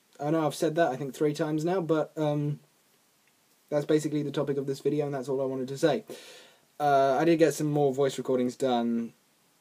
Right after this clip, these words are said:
like, just earlier today, but, uh, because my voice is not the same in my animations as it is in real life, uh, <laughs> it's kind of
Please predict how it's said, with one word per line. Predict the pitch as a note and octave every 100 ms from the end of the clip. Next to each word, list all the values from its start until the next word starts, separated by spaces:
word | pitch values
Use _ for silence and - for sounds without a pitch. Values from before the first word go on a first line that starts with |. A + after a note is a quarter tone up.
| _ _ _ - C#3 - A#2+
like, | B2 A2 - _ D3
just | A#2+ -
earlier | B2 A#2 A2
today, | A#2+ C3+ A#2+ -
but, | C3 A#2 - _ _ _ _ _
uh, | C3+ B2 B2
because | B2 B2 C#3+
my | C3 B2+
voice | C3 B2 -
is | B2+
not | B2 B2+
the | B2+
same | - C3 A#2+
in | A#2
my | A#2
animations | A#2 A#2+ B2 A#2+ B2+ A#2+
as | A2+
it | A#2
is | A2+ - - - - _ _ -
in | A#2+
real | A#2+ A#2
life, | B2+ A2+ - - - -
uh, | B2+ A#2+ - - _ _ - - -
<laughs> | _ _ _ _ _ _ -
it's | B2 A#2 -
kind | - B2+ A#2
of | A2+